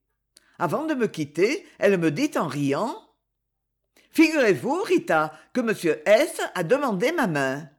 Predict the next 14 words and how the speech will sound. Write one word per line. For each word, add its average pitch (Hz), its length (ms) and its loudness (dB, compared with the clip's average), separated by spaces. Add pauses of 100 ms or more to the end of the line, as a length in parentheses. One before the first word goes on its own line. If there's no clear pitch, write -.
(960)
Oh, 233 380 4 (180)
est-il 262 360 0
tout 330 180 -2
à 294 80 2
fait 202 160 0
stupide ? 202 640 -2 (1200)
Il 214 140 0
ne 214 80 4
se - 120 0
croit 156 320 -2
pas 339 140 4
stupide 277 460 -2
du 147 260 0
tout, 247 340 -4